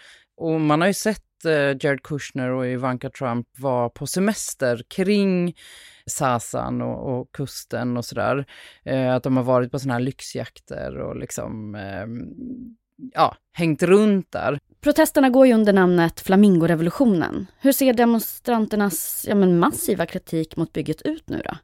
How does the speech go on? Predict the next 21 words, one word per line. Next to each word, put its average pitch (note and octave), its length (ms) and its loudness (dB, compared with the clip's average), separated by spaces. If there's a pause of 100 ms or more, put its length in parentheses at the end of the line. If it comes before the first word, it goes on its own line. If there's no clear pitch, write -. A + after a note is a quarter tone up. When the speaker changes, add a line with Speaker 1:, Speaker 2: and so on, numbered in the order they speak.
(320)
Speaker 1:
Ja, - 100 -4
men F#3+ 140 0
just G3+ 160 2
flamingosarna, E3 840 0
det D#3+ 160 -6
är D#3+ 180 2
roligt, D3+ 260 -2
man G3+ 140 -4
ser, D#3+ 420 2
eh, C#3 260 0
alltså C3 400 -4
såna C#3 180 -6
här A2+ 60 -4
uppblåsbara C3+ 720 -2
flamingos C3 640 -4
och B2+ 100 -8
badringar C#3 600 -2
och F3 80 -2
sånt F3 220 -6
där. A#2+ 140 -4
Det, D#3+ 220 2